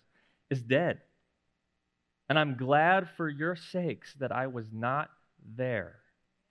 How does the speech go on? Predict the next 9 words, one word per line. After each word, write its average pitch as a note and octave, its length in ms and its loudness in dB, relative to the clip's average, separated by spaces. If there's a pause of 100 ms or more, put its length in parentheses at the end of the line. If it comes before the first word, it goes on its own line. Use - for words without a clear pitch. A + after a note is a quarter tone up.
(720)
that B2 180 -2
you D3+ 440 -2 (160)
may C#3 180 -4
believe. A2+ 640 -4 (3250)
Nevertheless, B2 680 -4
let G#2+ 140 -4
us G2 180 -10
go." G2 300 -8 (4000)
Huh. B2 80 -10